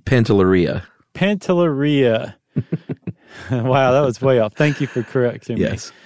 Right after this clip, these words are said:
Speaker 2: Um, Pantelleria was occupied by the Italian army, and they gave up. They surrendered the island without any ground forces having to land because the Tuskegee Airmen were bombing them so bad.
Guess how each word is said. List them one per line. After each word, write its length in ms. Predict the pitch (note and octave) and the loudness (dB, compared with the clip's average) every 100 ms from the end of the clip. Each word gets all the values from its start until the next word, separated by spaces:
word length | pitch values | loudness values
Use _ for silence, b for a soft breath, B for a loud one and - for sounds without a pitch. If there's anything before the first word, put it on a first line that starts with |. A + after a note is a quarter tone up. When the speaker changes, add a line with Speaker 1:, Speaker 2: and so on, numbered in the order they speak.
| B B | B B
Speaker 2:
Um, 400 | C#3+ D3+ D3 C3+ - b b _ | -2 0 0 -4 -10 b b _
Pantelleria 920 | - F#3 F#3+ G3 E3 E3+ B3 E3+ D3 C#3+ b | -2 -2 0 0 2 2 2 4 2 0 b
was 180 | C#3 C3+ | 0 2
occupied 600 | C#3+ F3 E3+ - D3 C#3 | 2 0 -2 -2 0 0
by 140 | C3 B2+ | 0 0
the 160 | B2 | 2
Italian 600 | B2 - D3 C#3+ C#3 B2 | 0 0 0 0 0 -2
army, 480 | C#3 E3+ C3+ A2+ A#2 b b b | -2 0 -2 -4 -6 b b b
and 500 | - C3 B2+ B2 A#2+ - | -2 0 2 0 -2 -6
they 180 | - G#3 | 0 2
gave 280 | A3 F3 D#3+ | 2 2 2
up. 180 | A3 - | 2 0
They 140 | E3 | -2
surrendered 520 | E3+ E3+ D3 E3+ E3 | -2 -2 0 2 0
the 140 | C3 C3+ | 2 2
island 360 | D#3+ F3+ B2 | 4 2 0
without 320 | B2 B2+ D3 C3+ | 0 2 2 2
any 180 | D#3+ | 0
ground 340 | D#3+ C#3+ D#3+ E3 | 0 0 0 0
forces 320 | B2+ A2 A2+ | -2 -4 -4
having 280 | B2 A#2 A2+ | -2 -2 -2
to 60 | G#2+ | -2
land 320 | A2 A#2+ B2+ B B - | -2 -2 -4 B B -6
because 600 | C#3 - F#3+ D#3+ D#3 - | -4 0 2 2 0 -2
the 400 | C#3+ C3+ B2 A2+ | 0 0 0 -4
Tuskegee 520 | - C3 E3+ D3 C#3 | -4 -4 -2 -2 0
Airmen 380 | D#3 E3+ C3+ C#3 | 2 2 2 2
were 120 | C3 | 0
bombing 400 | A#2+ B2+ D3+ D3+ | 0 0 2 0
them 160 | B2 A2 | -2 -4
so 200 | - A2 | -4 -4
bad. 420 | G#2 G2+ - - | -4 -8 -10 -16